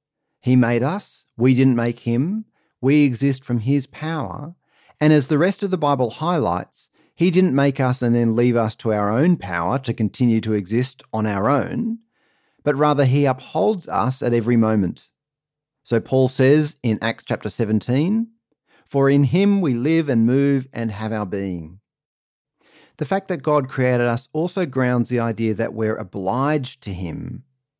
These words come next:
That is, God's creation of us undergirds our responsibility to obey him as Lord.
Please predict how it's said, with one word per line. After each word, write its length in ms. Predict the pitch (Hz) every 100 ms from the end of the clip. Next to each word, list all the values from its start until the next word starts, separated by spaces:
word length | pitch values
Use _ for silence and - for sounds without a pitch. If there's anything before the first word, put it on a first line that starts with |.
| _ _ -
That 160 | - 151
is, 160 | 151 131
God's 320 | 135 139 131
creation 480 | - 120 127 127 120
of 100 | 110
us 200 | 110 - 104
undergirds 600 | 135 151 123 113 110 -
our 180 | 117 117
responsibility 1040 | 113 - - 135 143 156 131 120 113 113 110
to 160 | 113
obey 420 | 98 - 127 147
him 280 | 139 110 110
as 220 | - 107
Lord. 760 | 110 110 127 131 104 90 -